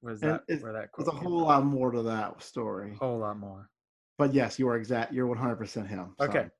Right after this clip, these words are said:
Speaker 1: So we got salty, sour, bitter, and sweet.
Speaker 2: Yeah. What's the last, like, it's, whenever I read it, I go, "That makes sense." I'm surprised it was not on there already.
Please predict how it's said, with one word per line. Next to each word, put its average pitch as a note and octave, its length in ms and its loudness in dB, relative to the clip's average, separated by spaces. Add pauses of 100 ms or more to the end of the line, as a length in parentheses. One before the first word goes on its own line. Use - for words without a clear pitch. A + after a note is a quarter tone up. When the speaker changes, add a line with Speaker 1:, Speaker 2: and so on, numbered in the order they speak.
(100)
Speaker 1:
So D3 240 2
we C#3+ 80 6
got C#3 320 6
salty, F#3 540 6
sour, D3+ 720 10
bitter, D#3 440 6
and B2+ 140 -8
sweet. A2+ 300 -8 (440)
Speaker 2:
Yeah. B2 180 4 (580)
What's A3+ 260 8
the B3 160 10
last, E3 580 8
like, D#3+ 180 8
it's, D3 220 0
whenever F#3 300 6
I G#3+ 60 10
read D#3+ 280 10
it, F3+ 60 4
I D#3+ 80 4
go, C3 320 6
"That D3+ 200 6
makes C#3 300 4
sense." A2+ 320 -2 (220)
I'm C#3 160 4
surprised C#3+ 360 4
it C#3 40 4
was A#2+ 160 2
not A#2+ 160 2
on G#2+ 180 -4
there G2+ 260 -8
already. G#2+ 420 -8